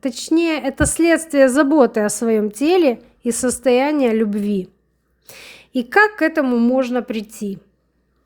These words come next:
На тренинге вы научитесь отслеживать и выявлять желания и потребности своего тела,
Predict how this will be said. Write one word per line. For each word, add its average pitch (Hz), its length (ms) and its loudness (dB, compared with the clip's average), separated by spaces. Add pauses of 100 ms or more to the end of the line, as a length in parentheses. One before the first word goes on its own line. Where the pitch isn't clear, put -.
(540)
На 277 120 2
тренинге 262 640 2
вы 254 120 2
научитесь 294 680 0
отслеживать 285 760 2
и 262 80 0
выявлять 269 580 2
желания 277 600 4
и 240 40 0
потребности 240 760 -2
своего 240 400 -2
тела, 208 480 -4